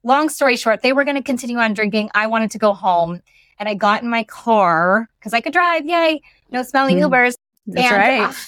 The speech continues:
Speaker 1: I, I burst into tears.
Speaker 2: Mm.
Speaker 1: And I was just like, I was like, I used to be the girl that, like, shut the party down, that always wanted another
Speaker 2: <laughs>
Speaker 1: round,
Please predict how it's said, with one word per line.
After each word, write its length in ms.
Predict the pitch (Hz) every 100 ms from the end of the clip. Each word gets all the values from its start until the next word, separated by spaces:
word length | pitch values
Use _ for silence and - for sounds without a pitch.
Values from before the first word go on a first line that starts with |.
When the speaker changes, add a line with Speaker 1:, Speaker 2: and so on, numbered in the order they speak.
| -
Speaker 1:
I, 80 | 294 _ - -
I 380 | 240 240 226 220 196
burst 420 | 220 226 240 -
into 180 | 240 214
tears. 720 | - 220 62 - - - - _ _ 175
Speaker 2:
Mm. 360 | 170 165 160
Speaker 1:
And 120 | 233
I 80 | 226
was 180 | 233 214
just 160 | 240 -
like, 160 | 226 - _ 240 -
I 100 | 240
was 160 | 240 233
like, 160 | 214 _ _ _ -
I 100 | 220
used 320 | 226 233 277 -
to 80 | 294
be 100 | 254
the 100 | 220
girl 300 | 220 208 196
that, 100 | 180
like, 160 | 180
shut 200 | - 202
the 80 | 214
party 260 | 214 185 175
down, 280 | 190 175 175
that 100 | 170
always 320 | 196 214 208
wanted 340 | 202 202 196
another 360 | 196 185 190 196
Speaker 2:
<laughs> 120 | 247
Speaker 1:
round, 420 | 262 220 190 185